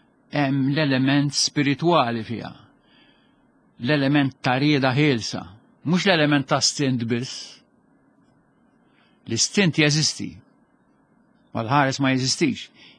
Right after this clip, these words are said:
Imma wkoll hemm l-element ta' raġuni u hemm l-element ta', ta' spiritualità.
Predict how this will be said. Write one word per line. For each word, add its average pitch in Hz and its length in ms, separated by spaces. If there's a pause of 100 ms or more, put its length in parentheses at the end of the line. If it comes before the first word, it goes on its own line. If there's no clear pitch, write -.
(100)
Imma 143 420
wkoll 135 480
hemm 170 400
l-element 139 680 (380)
ta' 120 160
raġuni 139 520 (880)
u 139 80 (520)
hemm 143 220
l-element 139 560
ta', 127 220 (300)
ta' 123 160
spiritualità. 156 880